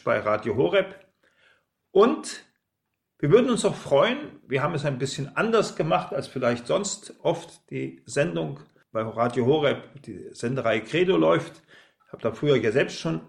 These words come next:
alleine Vorträge gehalten, aber es war jetzt mal ganz anders. Und wir würden uns über ein kleines Echo freuen, weil wir für uns,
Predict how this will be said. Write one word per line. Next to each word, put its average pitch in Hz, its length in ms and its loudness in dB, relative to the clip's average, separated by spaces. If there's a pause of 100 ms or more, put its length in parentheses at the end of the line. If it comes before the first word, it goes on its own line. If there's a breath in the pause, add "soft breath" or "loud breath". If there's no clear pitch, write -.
(120)
alleine 139 380 0
Vorträge 170 560 -2
gehalten, 170 500 0
aber 139 180 0
es 143 140 -2
war 196 80 6
jetzt 214 180 4
mal 160 80 0
ganz 190 240 -4
anders. 220 580 -4 (460 loud breath)
Und 147 80 0
wir 170 100 6
würden 226 200 8
uns 208 120 0
über 190 120 -2
ein 170 80 0
kleines - 400 -6
Echo 208 320 2
freuen, 180 480 0
weil 147 180 2
wir 156 140 2
für - 140 -6
uns, 190 640 -6